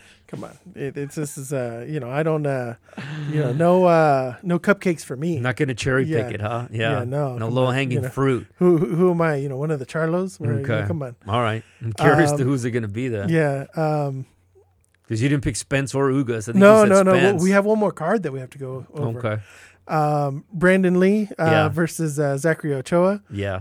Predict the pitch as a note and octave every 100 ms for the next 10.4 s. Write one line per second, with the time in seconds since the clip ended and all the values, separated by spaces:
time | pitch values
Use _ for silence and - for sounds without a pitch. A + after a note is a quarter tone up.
0 | G2 D#3+ C3+ D#3+ F#3 F3+ - - D#3 -
1 | E3 D#3 C#3 - D#3 C#3+ C3+ C3 D3 C3+
2 | - G3 D#3 C#3 C#3 D3 C#3+ C3 - -
3 | _ _ _ _ C#3+ F#3 F#3+ F#3 D#3 -
4 | F3 D#3+ D#3 D#3 D3 C3 C3+ G3+ - D#3
5 | E3 - D#3 C3+ B2 B2+ C3 - C3 B2+
6 | A#2+ A2 A2+ A2 G#2 F#2+ F#2+ _ _ -
7 | A2 C3 D3 D3+ C#3 C3+ C#3+ B2 - C#3+
8 | A#2+ - C3 B2+ - B2+ A2+ A#2 - C#3
9 | C#3 C3+ B2+ A#2 A2 A2 G#2 A2 G#2 D#3+
10 | D3 C#3 C3+